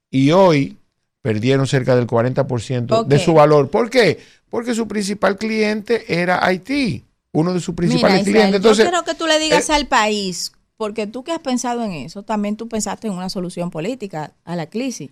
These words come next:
Speaker 2: a las
Speaker 1: Ujú.
Speaker 2: crisis. ¿Cómo tú habrías tratado la
Speaker 1: Se,
Speaker 2: crisis?
Speaker 1: se planteó
Speaker 2: Sí.
Speaker 1: una inmensa cantidad de veces.
Speaker 2: Pero
Speaker 1: Lo que pasa es que
Speaker 2: plantéame
Speaker 1: cuando
Speaker 2: una
Speaker 1: esas
Speaker 2: aquí.
Speaker 1: soluciones no se quieren ver, ¿verdad? No se ven, tú te haces el ciego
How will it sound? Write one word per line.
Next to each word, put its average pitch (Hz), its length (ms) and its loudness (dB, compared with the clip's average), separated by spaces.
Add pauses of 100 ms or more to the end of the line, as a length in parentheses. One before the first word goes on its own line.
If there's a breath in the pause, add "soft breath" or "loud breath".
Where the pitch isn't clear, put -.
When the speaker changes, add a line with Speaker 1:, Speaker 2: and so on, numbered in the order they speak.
Speaker 2:
a 196 80 2
las 202 100 0
Speaker 1:
Ujú. 131 80 -6
Speaker 2:
crisis. 220 380 -2 (440 soft breath)
¿Cómo 330 440 -2
tú 294 260 -4
habrías 254 480 -4
tratado 196 720 -4 (300)
la 190 140 -4
Speaker 1:
Se, 175 140 2
Speaker 2:
crisis? 196 580 -2
Speaker 1:
se - 240 0
planteó 165 960 2 (180)
Speaker 2:
Sí. - 220 -10
Speaker 1:
una 196 400 4 (120)
inmensa 180 720 -2
cantidad 131 580 0
de 117 220 -2
veces. 107 240 0
Speaker 2:
Pero 226 100 2
Speaker 1:
Lo 226 80 0
que - 40 2
pasa - 100 6
es - 60 4
que 208 40 4
Speaker 2:
plantéame - 320 4
Speaker 1:
cuando 185 300 6
Speaker 2:
una 220 80 8
Speaker 1:
esas 247 140 4
Speaker 2:
aquí. 190 80 0
Speaker 1:
soluciones 226 500 0
no 208 120 0
se 202 140 0
quieren 190 320 -2
ver, 135 340 2 (400)
¿verdad? 180 460 6 (320 soft breath)
No 123 220 4
se 160 160 6
ven, 214 400 4
tú 123 160 -4
te 139 100 2
haces 139 120 0
el 143 100 2
ciego 196 480 2